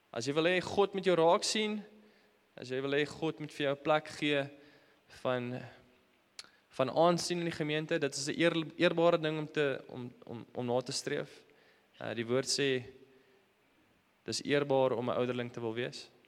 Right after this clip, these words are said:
maar dit is, dit kom met baie verantwoordelikheid. Dis eerbaar om 'n diaken te wil wees, jy moet dit nastreef. Streef daarna. Ehm, jy sal dit bereik as jy diensbaar is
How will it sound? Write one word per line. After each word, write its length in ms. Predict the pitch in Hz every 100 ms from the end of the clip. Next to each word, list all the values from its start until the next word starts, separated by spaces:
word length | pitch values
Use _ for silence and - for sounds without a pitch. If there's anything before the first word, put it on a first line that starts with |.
| _ _ _
maar 240 | - 113 110
dit 180 | 110 113
is, 260 | 110 - -
dit 180 | 110
kom 140 | - 131
met 100 | 127
baie 180 | 113 123
verantwoordelikheid. 720 | 123 113 117 127 - - - _ _ _
Dis 160 | 117 120
eerbaar 460 | 185 185 170 165
om 120 | 165 156
'n 60 |
diaken 380 | 139 135 131 139
te 100 | 131
wil 180 | 123 123
wees, 300 | 123 165 -
jy 80 | 127
moet 120 | 123
dit 120 | 127
nastreef. 680 | 123 135 - - 85 - -
Streef 340 | - 143 147
daarna. 260 | 147 110 73 - - - - - - - - - - -
Ehm, 380 | 107 98 98 104 104 _ _ _ _ _ _ _ _ _ _ _ _ -
jy 180 | - 113
sal 160 | 127 151
dit 180 | 139 135
bereik 480 | 135 143 143 - -
as 80 | -
jy 120 | 117
diensbaar 420 | 113 110 107 92
is 200 | - -